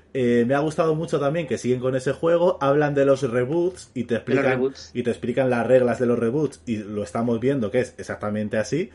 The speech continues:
Speaker 1: un efe-
Speaker 2: Halloween y demás.
Speaker 1: el Halloween, el cazafantasmas,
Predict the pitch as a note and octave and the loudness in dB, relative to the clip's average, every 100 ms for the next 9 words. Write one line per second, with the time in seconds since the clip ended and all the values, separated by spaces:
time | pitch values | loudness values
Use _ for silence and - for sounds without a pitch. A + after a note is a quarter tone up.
0 | - - A2 G#2+ C3 C#3 C#3 C#3 C3 B2 | -18 -10 -4 0 2 2 0 -2 -2 -4
1 | C3 D#3 - G2 - A2 A2+ G#2+ A#2 A#2+ | -6 -8 -10 -10 -4 0 0 0 2 2
2 | A#2 G2+ G#2 G#2+ G#2+ F#2+ F#2+ G#2+ G#2+ A2+ | 0 -2 -6 -6 -8 -8 -6 -4 -4 -4
3 | A2+ A2+ A#2 | -4 -4 -4